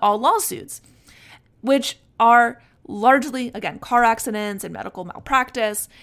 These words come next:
And so you may hear about how litigious America is, but it's definitely not litigious with <laughs> property, uh, liability issues. And, you know, my thought is, is why focus the strategy only on accidents that are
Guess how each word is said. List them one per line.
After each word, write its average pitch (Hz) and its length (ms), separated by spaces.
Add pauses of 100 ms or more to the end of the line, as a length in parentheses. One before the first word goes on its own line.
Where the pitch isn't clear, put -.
(160)
And 247 160
so 254 200
you 247 200
may 294 220
hear 233 280
about 190 360
how 196 280
litigious 190 840
America 196 460 (100)
is, 262 400 (440)
but 285 140
it's - 240
definitely 523 720
not 285 240
litigious 247 560
with 233 160
<laughs> - 20
property, 277 560 (400)
uh, 208 180
liability 208 880
issues. - 580 (840)
And, 285 120
you 302 60
know, 294 120
my 311 140
thought 349 200
is, 294 120
is 254 120
why 262 260
focus 294 640 (220)
the 247 80
strategy 226 880
only 254 440
on 202 300
accidents 233 720
that 240 200
are 220 260